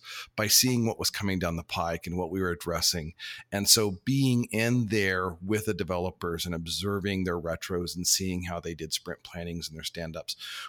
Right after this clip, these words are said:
was my first introduction to anything agile. So I immediately, uh, went back to marketing and comms and said, "This, our work doesn't feel like that. Our work feels like hair on fire. Everything's an emergency, always responding.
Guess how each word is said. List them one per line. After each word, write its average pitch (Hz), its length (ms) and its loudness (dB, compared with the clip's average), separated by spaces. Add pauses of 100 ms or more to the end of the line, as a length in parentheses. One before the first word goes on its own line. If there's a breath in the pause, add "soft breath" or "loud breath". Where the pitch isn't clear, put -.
was 113 240 0
my 117 120 4
first 127 320 0
introduction 101 520 0
to - 100 -10
anything 90 380 -2
agile. 90 400 -4
So 95 380 2 (500 loud breath)
I 117 60 2
immediately, 113 1200 4
uh, 95 300 2 (180)
went 123 220 0
back 107 260 2
to 107 140 0
marketing 107 640 2
and 92 180 -2
comms 113 420 2
and 92 140 0
said, 101 160 0 (240)
"This, - 380 4 (100)
our 147 180 4
work 196 300 2
doesn't 127 300 2
feel 113 240 2
like 80 320 -2
that. 76 200 -6
Our 117 160 0
work 135 320 0
feels 107 360 0
like 90 280 -2
hair 113 240 2
on 98 200 0
fire. 90 440 2
Everything's 90 440 -4
an 82 60 -4
emergency, 85 640 -2
always 87 360 -2
responding. 85 640 -6